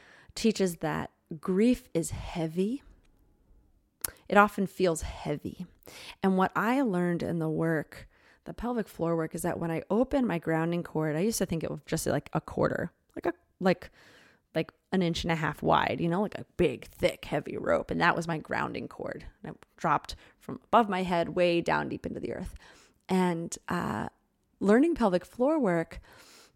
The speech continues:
Tammy would say, "Imagine yourself peeing outside." So I invite you to do that right now.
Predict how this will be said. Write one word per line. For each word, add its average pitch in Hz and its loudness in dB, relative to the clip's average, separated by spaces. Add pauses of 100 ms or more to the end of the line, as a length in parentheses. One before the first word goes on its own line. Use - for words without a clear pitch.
(100)
Tammy 254 6
would 262 4
say, 175 0
"Imagine 196 4
yourself 240 2
peeing 190 0
outside." - -6 (960)
So - 4
I 254 12
invite 262 8
you 240 6
to 214 8
do 190 4
that 151 2
right 165 0
now. 156 -2